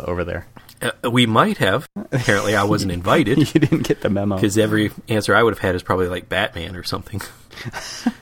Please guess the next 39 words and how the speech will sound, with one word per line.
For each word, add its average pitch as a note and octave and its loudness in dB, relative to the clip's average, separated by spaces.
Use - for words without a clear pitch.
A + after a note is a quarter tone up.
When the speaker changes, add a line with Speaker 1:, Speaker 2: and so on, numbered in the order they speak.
Speaker 2:
"Fifty-five A2+ 2
across, G2 0
Batman." - -4
<laughs> - -10
Speaker 1:
Doesn't - -10
fit. - -6
Speaker 2:
But, - 6
but C#3 8
it D3 6
was, D3 2
it's C#3 -2
just C#3 -2
kinda, B2+ 2
it, A#2+ -4
yeah, B2+ 2
I G2+ 2
mean, G#2 -2
there's, G#2 -2
th-, B2 -2
that's A#2 2
one A2 2
of G2+ -2
our A2 2
interesting F#2 -6
little, F#2 -4
uh, F2+ -6
distractions F#2+ -4
in F#2 -12
the F#2+ -8
office F#2 -6
is F2+ -6
walking G#2 0
by G2 0
and F2+ -4
watching G2 -2
people F#2+ -8
do F2+ -8
crossword - -6
puzzles. - -16